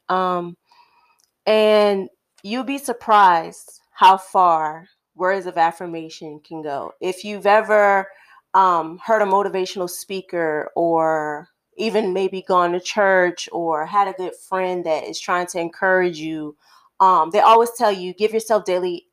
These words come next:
affirmations. I am blessed.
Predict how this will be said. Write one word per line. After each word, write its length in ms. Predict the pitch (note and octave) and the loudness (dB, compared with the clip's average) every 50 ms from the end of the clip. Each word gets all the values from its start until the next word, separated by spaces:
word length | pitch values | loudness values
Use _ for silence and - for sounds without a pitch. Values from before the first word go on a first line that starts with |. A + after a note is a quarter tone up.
| _ | _
affirmations. 840 | - E3+ E3+ E3+ - F3 F3 E3 D#3+ D#3+ - - - - - - - _ _ - - - - _ | 4 4 4 2 -2 -6 -6 -6 -8 -10 -12 -14 -14 -16 -16 -20 -20 _ _ -20 -20 -20 -6 _
I 180 | D3 D#3 F3 F3+ | 2 2 4 2
am 180 | F#3 F3+ F3 | 0 -4 -4
blessed. 640 | F3 F3 F3 F3+ F3+ F3 F3 F3+ - - - - - | -4 0 2 4 4 4 2 0 -2 -12 -16 -18 -20